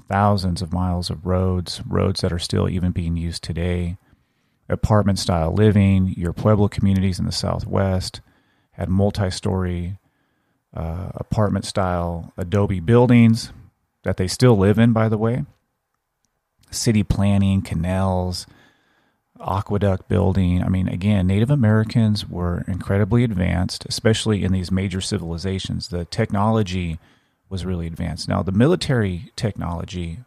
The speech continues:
wasn't nearly as advanced because I would argue that, you know, Native Americans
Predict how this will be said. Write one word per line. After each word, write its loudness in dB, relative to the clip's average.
wasn't 0
nearly -6
as -8
advanced -10
because -8
I 4
would 6
argue 6
that, 0
you -12
know, -6
Native -2
Americans 0